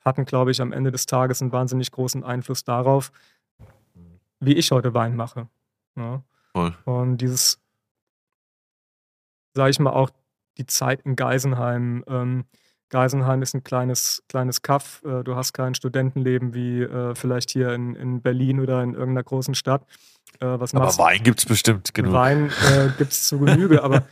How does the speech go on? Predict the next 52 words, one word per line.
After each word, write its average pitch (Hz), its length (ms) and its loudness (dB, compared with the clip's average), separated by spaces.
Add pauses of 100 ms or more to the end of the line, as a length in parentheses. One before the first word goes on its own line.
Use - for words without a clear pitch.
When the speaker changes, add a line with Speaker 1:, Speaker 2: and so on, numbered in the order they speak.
(160)
Speaker 1:
ich - 80 -14
meine, 143 160 2
was 135 140 0
machst 139 260 0
du 160 80 -6
da? 156 540 0
Du, 139 420 2
ähm, 135 240 -2
triffst - 280 -4
dich 139 140 -6
abends 135 340 0
mit, 135 340 -4
ähm, 131 460 -4 (420)
mit 131 200 -4
deinen, 131 520 2
äh, 127 500 -4
Kommilitoninnen 139 960 0
<laughs> 170 100 -4
und 143 160 0
Kommilitonen. 143 720 0 (380)
Speaker 2:
Ja. 139 300 2
Speaker 1:
Äh, 139 80 -6
so, 147 160 0
und 139 100 0
jeder 139 220 2
bringt 139 260 -2
halt 135 160 -2
ein 135 80 -4
paar 135 140 -2
Pullen 135 300 0
mit, 160 340 -2
äh, - 60 -12
und 135 500 -4
dann, 135 280 -2 (520)
äh, 127 300 0
trinkst 143 300 -4
du 143 60 -6
gemeinsam 131 500 0
Wein. 131 380 0 (400)
Und 127 140 -6
was 127 220 -4
wir 139 300 0
auch 135 120 -6
sau 135 280 -2
oft - 200 -10
in 139 80 -6
Geisenheim 131 480 -4
gemacht 127 340 -6
haben, 139 280 -4
ist - 140 -4
halt 135 140 -2
echt, - 320 -6